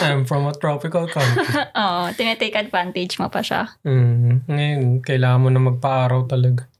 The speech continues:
Speaker 2: Oo, mahirap talaga. Yun yung hindi, hindi ka makapag-ready talaga sa long and dark winter in Sweden.
Speaker 1: Unless you've,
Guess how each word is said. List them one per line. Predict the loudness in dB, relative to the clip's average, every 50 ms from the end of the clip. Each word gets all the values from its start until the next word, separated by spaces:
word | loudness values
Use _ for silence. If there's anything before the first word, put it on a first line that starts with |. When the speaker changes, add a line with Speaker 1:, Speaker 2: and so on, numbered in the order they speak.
| _ -2
Speaker 2:
Oo, | -2 0 0 0 0 0 0
mahirap | 0 0 0 0 0 -2 -2 -4
talaga. | -2 -2 0 0 0 0 0 -2 -2 -2
Yun | -2 -2 -2 -2 0 0
yung | 0 -2 -2 -2 -2
hindi, | -2 -2 0 0 0 0 0 0 0 0 0 0 0 0 0 0 0 0 0 0 -2 -2 -4 -4 -2
hindi | -2 -2 0 0
ka | -2 -2
makapag-ready | 0 0 0 0 -2 -2 -2 -4 -4 -4 -6 -8 -8 -4 -2 -2 -2 -4 -4 -4
talaga | -2 -2 -2 -2 0 0 0 0
sa | -2 -2 -2
long | 0 0 0 0 -2
and | -2 -4 -4 -2
dark | 0 0 0 -2 -4 -6 -6
winter | -4 -4 -4 -2 -2 -2 -2 -2 -2 -2 -2
in | -2 -2 -2 -2 -2
Sweden. | -4 -4 -4 -4 -2 -2 -2 -2 -2 -2 -2 -2 -2
Speaker 1:
Unless | 0 0 0 0 0 0 0 0
you've, | 0 0 0 -2